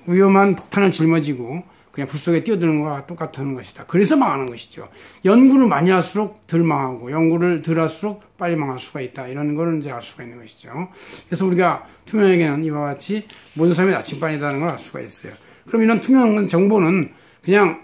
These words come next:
<clears throat> 자기 스스로 만들어낸 걸로는 적정하다고 볼 수가 없습니다.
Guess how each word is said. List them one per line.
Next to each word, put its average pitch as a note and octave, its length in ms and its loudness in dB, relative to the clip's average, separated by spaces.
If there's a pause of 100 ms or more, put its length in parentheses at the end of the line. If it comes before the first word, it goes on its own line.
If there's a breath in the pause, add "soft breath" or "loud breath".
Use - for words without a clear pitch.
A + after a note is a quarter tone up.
(100)
<clears throat> A3+ 160 2
자기 F3+ 180 -2
스스로 F#3+ 320 -4
만들어낸 F3 520 2
걸로는 F3 520 0 (1000)
적정하다고 F#3 560 2
볼 C#3 100 -2
수가 D3+ 200 -8
없습니다. A#2 600 -12